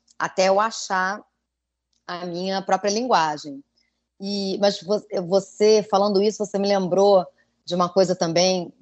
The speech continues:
que muitas vezes as pessoas têm dificuldade de entender, né,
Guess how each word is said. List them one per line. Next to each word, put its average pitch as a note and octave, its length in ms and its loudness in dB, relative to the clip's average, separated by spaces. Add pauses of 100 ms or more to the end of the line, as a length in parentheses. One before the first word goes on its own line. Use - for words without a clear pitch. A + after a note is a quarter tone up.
que - 100 -6
muitas F3+ 400 0
vezes E3+ 640 -2
as - 140 -10
pessoas F3+ 200 -4
têm F#3 100 -2
dificuldade F3 800 2
de E3+ 60 -6
entender, E3 680 0 (560)
né, D#3+ 400 -6